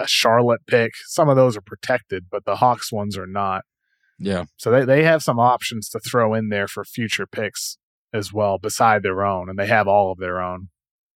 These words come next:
Speaker 2: You think they get an unbelievable deal for Lillard when it's all said and done, or do you think they just settle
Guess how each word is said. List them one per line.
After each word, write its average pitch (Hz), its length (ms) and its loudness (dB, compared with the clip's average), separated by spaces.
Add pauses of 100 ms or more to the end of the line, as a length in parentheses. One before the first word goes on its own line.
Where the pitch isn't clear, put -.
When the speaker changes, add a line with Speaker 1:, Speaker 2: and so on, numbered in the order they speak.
(320)
Speaker 2:
You 180 160 4
think 247 280 4
they 214 160 6
get 180 200 2
an 165 120 2
unbelievable 160 640 2
deal 135 280 4
for 139 140 -2
Lillard 135 380 2
when 123 160 2
it's 120 160 0
all 123 140 4
said 131 220 2
and 117 140 2
done, 123 240 4
or 110 100 2
do 101 120 -2
you 104 120 0
think 107 280 -2
they 107 160 2
just 101 320 -2 (880)
settle 92 480 -2